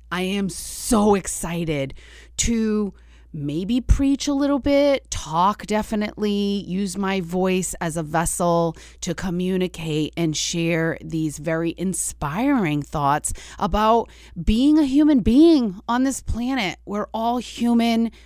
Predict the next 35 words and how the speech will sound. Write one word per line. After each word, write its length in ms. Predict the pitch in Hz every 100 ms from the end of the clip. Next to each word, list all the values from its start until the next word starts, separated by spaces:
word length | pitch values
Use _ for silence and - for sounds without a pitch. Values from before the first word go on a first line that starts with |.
| -
We're 180 | 202 -
in 220 | 240 262
this 200 | 285 285
together. 840 | - 262 - 208 240 220 156 120 - -
Hello, 640 | 220 214 254 269 220 214 -
<laughs> 40 |
we're 100 | 233
all 200 | 262 247
in 160 | 269 254
this 180 | 226 214
together. 680 | 269 208 247 233 175 147 - -
If 160 | 220 226
you're 140 | 240
alive, 580 | 247 247 240 165 165 - - - _
you 220 | 277 285 233
are 200 | 208 208 - -
in 220 | 294 277
this 240 | 285 262 226
with 340 | 269 - -
me. 360 | 185 160 151 - - - -
And, 340 | 208 196 196
um, 280 | 196 196 190 - - - - - - - -
it's 220 | 240 -
exciting. 840 | 233 - 233 247 302 269 156 139 - - -
I 80 | 247
feel 400 | - - 320 339
like 320 | 285 233 - - - - - -
emerging 480 | 254 233 240 247 302
from 280 | - 247 214
this 200 | 196 -
pandemic, 720 | 190 190 170 190 196 165 147
it 100 | 160
has 540 | 170 180 185 175 190 -
never 580 | 214 202 196 196 202 233
been 480 | 180 208 185 165